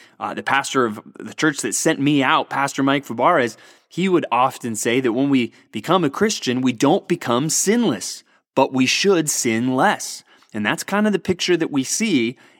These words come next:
in First John. No, we don't become sinless, but there is a change of direction. And if we don't see that change of direction, then we should question, i-, is the salvation,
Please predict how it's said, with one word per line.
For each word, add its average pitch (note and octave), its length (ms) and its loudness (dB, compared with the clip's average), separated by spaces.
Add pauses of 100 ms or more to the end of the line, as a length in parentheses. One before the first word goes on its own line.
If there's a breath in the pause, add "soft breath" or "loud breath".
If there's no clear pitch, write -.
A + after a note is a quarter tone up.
(140 soft breath)
in C#3+ 440 2
First G#2 480 -2
John. E3 380 -2 (220 soft breath)
No, E3+ 240 4
we D3+ 240 2
don't E3+ 180 2
become E3+ 320 0
sinless, E3+ 400 0
but - 140 -8
there - 180 -4
is E3+ 240 4
a F3+ 60 -4
change C3 420 0
of A2+ 80 -2
direction. G2+ 540 -6
And A2+ 160 -8
if - 80 -12
we A#2+ 100 2
don't C#3+ 380 2
see G3 240 0
that D3+ 200 0
change D#3 300 0
of A#2 100 0
direction, A2 600 -4 (440 soft breath)
then C#3 220 4
we A2 160 -2 (100)
should - 280 0
question, A2+ 400 -2
i-, B2+ 240 0
is B2+ 140 2
the G#2+ 100 -4
salvation, A2 720 0